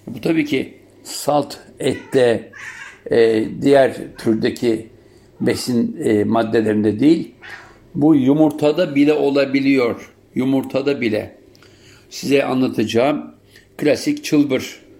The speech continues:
Çılbırı nasıl yapıyoruz? Yumurtayı kaynayan bir su-, suyun içine önce o suya birazcık tuz, birazcık sirke koyuyoruz. Attığımız zaman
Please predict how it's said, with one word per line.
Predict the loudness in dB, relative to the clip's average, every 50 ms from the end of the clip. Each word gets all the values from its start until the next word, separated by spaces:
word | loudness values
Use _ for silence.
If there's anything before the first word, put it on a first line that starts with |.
| -20 -20 -20 -20 _ -20 -20 _ -12
Çılbırı | -6 -4 -2 -2 0 -2 0 0
nasıl | 0 0 -2 -2 -2
yapıyoruz? | -2 -2 -2 -2 0 0 0 0 -2 -4 -10 -14 -16 _ _ _ _ _ _ _ _ _ _ _ -2
Yumurtayı | -2 0 0 0 -2 -4 -2 0 0 2 2 0 -2 -4 -8 -18 _ _ _ -20 _ _ _ -12
kaynayan | -8 -4 -4 -2 0 0 0 0 0 0 0
bir | -2 -4
su-, | -4 -6 -10 -10 -10 -10
suyun | -10 -8 -4 -2 0 0 0 0
içine | -2 -6 -4 -2 0 0 0 -2 -2 -6 -12 -20 _ _ _ _ _ _ _ _ -6
önce | -4 -2 0 0 0 0 -2
o | -2
suya | -4 -6 -4 -4 -2 -2 0
birazcık | 0 0 0 0 -2 -4 -8 -10 -12 -10
tuz, | -4 -4 -4 -4 -2 -4
birazcık | -2 -2 -2 -2 -4 -6 -12 -14
sirke | -12 -10 -6 -6 -6 -4 -6 -8 -6
koyuyoruz. | -6 -6 -4 -4 -4 -2 -2 -2 -4 -4 -6 -12 -16 -20 _ _ -20 _ _ _ _ _ -6
Attığımız | -6 -6 -6 -6 -8 -6 -2 0 0 0 0
zaman | -2 -2 -2 -2 -2 -2 -4 -6 -8